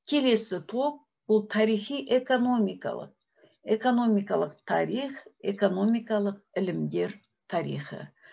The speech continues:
Сонымен біз сіздермен байқағанымыз бухгалтерлік есеп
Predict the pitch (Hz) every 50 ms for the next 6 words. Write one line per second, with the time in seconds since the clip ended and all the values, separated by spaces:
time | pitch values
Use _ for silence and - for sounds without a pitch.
0 | - _ _ - - - 247 254 240 226 208 202 208 247 262 269 269 - _ _
1 | _ _ - 190 208 - 294 285 - - 220 202 190 190 196 190 196 196 202 202
2 | 196 190 190 202 202 202 - 170 156 156 127 131 131 120 175 220 269 277 277 -
3 | _ _ _ _ - 214 185 190 190 214 202 185 170 143 151 151 151 160 143 139
4 | 107 117 143 - - 220 269 285 277